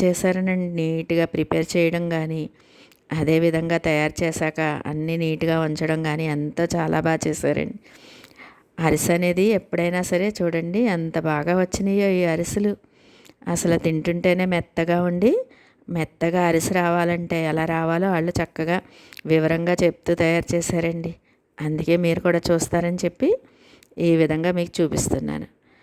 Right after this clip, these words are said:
అరిసెని ఎప్పుడైనా సరే పాకం పట్టేటప్పుడు ఉండపాకంలా వస్తే అది గట్టిగా వస్తుంది, అది కాకుండా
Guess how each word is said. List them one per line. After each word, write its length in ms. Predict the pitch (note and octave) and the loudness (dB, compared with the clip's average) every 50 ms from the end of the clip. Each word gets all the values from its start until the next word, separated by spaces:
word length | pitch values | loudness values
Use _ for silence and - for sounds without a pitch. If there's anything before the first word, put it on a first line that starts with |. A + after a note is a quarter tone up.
| _ _ _ _ _ - | _ _ _ _ _ -6
అరిసెని 460 | D#3 D#3+ D3+ D3+ D#3 - - F#3+ F#3 | -2 2 2 2 2 2 2 2 2
ఎప్పుడైనా 560 | E3 - - _ F3+ F3+ F3 F3 F3+ F#3 F#3 | 2 0 -2 _ 2 2 4 4 2 2 0
సరే 280 | F#3 - F#3 F3 G3+ C4 F#4+ A#4+ B4+ - _ _ _ _ _ _ _ _ _ _ | 2 2 2 2 4 2 2 0 -2 -6 _ _ _ _ _ _ _ _ _ _
పాకం 340 | - E3+ D#3+ D#3 - F3 F3+ F3 | -4 -2 -2 -2 -2 -2 -2 0
పట్టేటప్పుడు 720 | E3+ E3+ E3 - - F3+ F3 E3+ E3+ E3 - - F#3 A3 D#4 A#4+ C5 - _ _ _ _ _ _ _ _ _ _ _ _ _ _ _ _ _ | 0 0 0 2 2 2 4 4 2 2 0 2 4 4 4 2 0 -4 _ _ _ _ _ _ _ _ _ _ _ _ _ _ _ _ _
ఉండపాకంలా 800 | - F3+ E3+ E3 E3+ E3+ F3 F3 F3 F3 F3 - F3+ F3+ F3+ F3+ F3 | -2 0 0 2 2 2 2 2 2 0 0 -2 -2 0 0 0 2
వస్తే 400 | F3 F3 E3+ - - - F3 E3+ E3 E3 D#3+ D#3 D#3+ - - - - _ _ _ _ _ _ _ _ - _ _ _ - | 2 2 0 0 0 0 0 2 0 0 -2 -4 -6 -8 -12 -18 -20 _ _ _ _ _ _ _ _ -20 _ _ _ -4
అది 200 | F3 E3+ E3 E3 D#3+ | -2 0 0 2 2
గట్టిగా 440 | F3 E3 - - _ - F3+ F3+ F#3 F3+ | 2 2 2 0 _ 0 2 4 4 4
వస్తుంది, 520 | F3+ F3+ - - - E3 D#3+ D3+ D3+ D3+ - - _ _ _ _ - | 4 2 0 0 -2 -2 -2 -2 -4 -4 -6 -8 _ _ _ _ -8
అది 180 | E3 E3 E3+ | -4 -2 -2
కాకుండా 520 | E3 F3 D#3+ D3+ D3 - F3+ F#3 G3+ A#3 | 0 0 0 0 -2 -2 -2 0 2 2